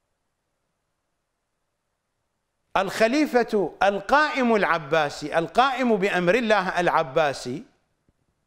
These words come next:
جعله جالسا على كرسي الكلام. هذه درجة لا تمنح إلا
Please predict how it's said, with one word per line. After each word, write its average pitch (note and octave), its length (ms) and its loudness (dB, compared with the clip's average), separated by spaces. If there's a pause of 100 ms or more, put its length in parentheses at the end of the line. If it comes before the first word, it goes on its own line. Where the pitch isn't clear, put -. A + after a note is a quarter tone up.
(140)
جعله B3+ 800 0 (1120)
جالسا A#3+ 800 0
على G#3 560 2
كرسي G#3 520 -2
الكلام. C#3+ 540 -2 (2500)
هذه G#3 680 0 (680)
درجة G3+ 880 0 (1400)
لا F3+ 240 2
تمنح G#3 760 0 (640)
إلا G#3+ 680 0